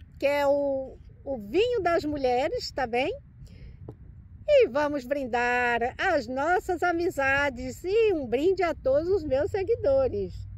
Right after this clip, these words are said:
Muita saúde. Vamos para a pergunta, é, número um, tá bem? Não esqueça do like. A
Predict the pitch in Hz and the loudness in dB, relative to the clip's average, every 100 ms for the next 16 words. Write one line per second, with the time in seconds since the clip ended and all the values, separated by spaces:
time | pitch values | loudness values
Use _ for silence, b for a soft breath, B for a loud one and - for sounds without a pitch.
0 | - - - - - - - - - - | -16 -16 -16 -16 -16 -18 -18 -18 -18 -20
1 | - - - - - - - - - - | -20 -20 -20 -20 -20 -20 -20 -20 -20 -20
2 | - - - - 220 254 320 381 - 294 | -20 -20 -20 -16 -8 -4 -2 -2 -2 0
3 | 277 254 226 175 170 165 - - B B | 2 4 2 -4 -12 -14 -18 -20 B B
4 | B - 220 370 453 - 339 330 311 311 | B -6 0 2 2 0 0 2 2 2
5 | 285 359 403 330 - - - - 247 262 | 2 0 0 -2 -4 -10 -10 -10 -2 0
6 | 262 254 277 359 330 294 262 294 571 - | 2 0 2 2 2 2 0 -2 -4 -8
7 | - - 240 240 392 480 - B B - | -12 -6 -2 0 0 -2 -8 B B -14
8 | - - - - - - - - - - | -16 -16 -16 -18 -18 -18 -16 -16 -16 -16
9 | - - - 240 269 - 320 320 349 440 | -16 -16 -10 -2 0 2 4 4 2 0
10 | 508 285 214 - 160 - - B B B | 2 2 0 -4 -10 -10 -16 B B B
11 | - 269 294 294 285 277 | -8 0 4 4 4 2